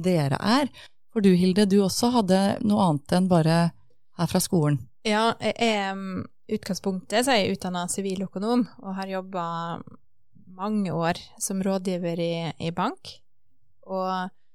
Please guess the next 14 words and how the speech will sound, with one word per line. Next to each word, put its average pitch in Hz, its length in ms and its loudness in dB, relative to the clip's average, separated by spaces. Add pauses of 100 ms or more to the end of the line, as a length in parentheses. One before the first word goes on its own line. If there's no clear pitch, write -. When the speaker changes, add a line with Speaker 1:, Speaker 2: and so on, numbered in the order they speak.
(280)
Speaker 2:
den 202 160 2
erfaringen 175 560 2
har 233 80 2
jeg 226 160 -2
tatt 247 160 -4
med 240 80 -2
videre 220 320 0
inn 190 240 0
i 165 240 -2
matematikken, 170 640 -6 (320)
der 170 240 -4
økonomi 165 640 -14
og 156 160 -8
det 151 140 -4